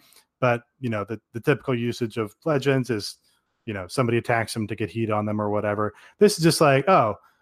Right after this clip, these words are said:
you can have some guys with some gravitas like Jake the Snake and with some credibility and with an established relationship with, you know, new viewers or, you know, viewers coming from elsewhere,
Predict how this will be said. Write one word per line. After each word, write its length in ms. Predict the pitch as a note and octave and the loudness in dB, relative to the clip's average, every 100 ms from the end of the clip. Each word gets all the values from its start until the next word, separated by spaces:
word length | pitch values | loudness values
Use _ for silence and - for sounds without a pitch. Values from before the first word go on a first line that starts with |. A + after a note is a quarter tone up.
| _ _ _ | _ _ _
you 140 | B2+ D#3 | -2 2
can 120 | D#3+ | 4
have 200 | E3 E3+ | 4 2
some 140 | F#3+ | 2
guys 340 | D3+ D3+ D3 A#2+ | 2 4 4 2
with 140 | C#3 | -4
some 160 | - C3 | -4 0
gravitas 720 | C3 B2+ A#2+ C3 B2 B2 - A#2 | 2 2 0 2 2 0 -4 -10
like 160 | A#2+ | -8
Jake 220 | - B2+ | -6 -6
the 60 | - | -8
Snake 440 | - C3+ B2 A#2+ - _ _ | -6 -2 -2 -4 -14 _ _
and 100 | A#2 | -10
with 140 | A#2 C3+ | -8 -6
some 140 | C3+ | -8
credibility 840 | B2 C#3+ C#3 A#2 B2+ B2 B2+ B2+ A#2+ _ _ - | -2 0 2 2 2 4 2 0 -2 _ _ -12
and 220 | A2 G#2 | -10 -6
with 180 | C3 C3+ | -6 -4
an 80 | |
established 520 | C3 - C#3 B2+ B2+ A#2+ | -6 0 0 2 -2 -2
relationship 600 | A#2+ A#2 A#2+ - A#2+ - | -2 -2 -4 -2 -2 -2
with, 260 | A#2+ A#2 - | -2 -2 -2
you 100 | A#2 | -4
know, 180 | A2+ G#2 | -2 -2
new 260 | G#2 B2 A#2+ | 0 0 0
viewers 540 | A#2 A2+ A2 G#2+ - - _ _ - | 0 0 0 -2 -8 -14 _ _ -2
or, 300 | A#2+ A2+ G#2+ | 0 2 0
you 80 | A#2 | -4
know, 200 | G#2+ F#2+ _ - | -4 -6 _ 0
viewers 340 | C3+ B2+ A#2+ | 2 2 2
coming 200 | C3+ B2 | 0 0
from 160 | A#2 A#2+ | 0 0
elsewhere, 540 | A#2 - A2+ A2 A2 | 0 0 -4 -4 -6